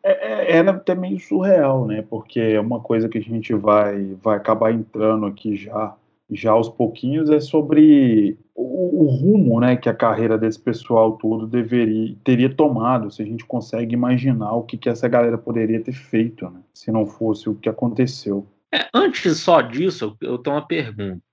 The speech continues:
Speaker 2: Vocês acham que, nó-, eu vou usar uma palavra que eu acho que tá terrível de uns anos pra cá, mas, assim, o fato de ter morrido todo mundo, né, tão jovem,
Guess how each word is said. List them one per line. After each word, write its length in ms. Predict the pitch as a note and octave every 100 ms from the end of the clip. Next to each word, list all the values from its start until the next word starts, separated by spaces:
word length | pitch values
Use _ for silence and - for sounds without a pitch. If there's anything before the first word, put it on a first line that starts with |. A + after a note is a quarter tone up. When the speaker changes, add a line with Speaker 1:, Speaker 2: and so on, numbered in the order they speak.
| _ _
Speaker 2:
Vocês 340 | - F#3 D#3+
acham 500 | C3+ D3+ F3+ - A2+
que, 640 | A2 - A#2 A2 G2 F2 F2 _
nó-, 180 | - A#2+
eu 80 | A#2+
vou 120 | A#2+ C#3
usar 160 | C#3
uma 140 | D3+ D3+
palavra 440 | A#2 A#2 B2+ C3
que 120 | B2+
eu 40 | B2
acho 160 | B2
que 60 | -
tá 100 | C3
terrível 580 | - D#3 A2+ B2+ C3 A2
de 100 | G#2+
uns 200 | G#2+ G2+
anos 240 | G2+ G2+
pra 200 | - -
cá, 300 | - C3 A#2 - _ _
mas, 260 | A2 A#2
assim, 480 | B2+ B2 B2 A2 F2+ - _ -
o 60 |
fato 360 | A2+ - D#3 F#3
de 140 | D#3+
ter 160 | D#3+ D#3
morrido 840 | D3+ C#3+ G#2+ A#2 B2 A2+ G2 F2+ - _ -
todo 200 | C3+ D3
mundo, 360 | A2+ A2 G#2+
né, 180 | G#2+ A2
tão 260 | G#2+ A#2 A#2+
jovem, 680 | G2+ A2+ C#3 A#2 G2 F2+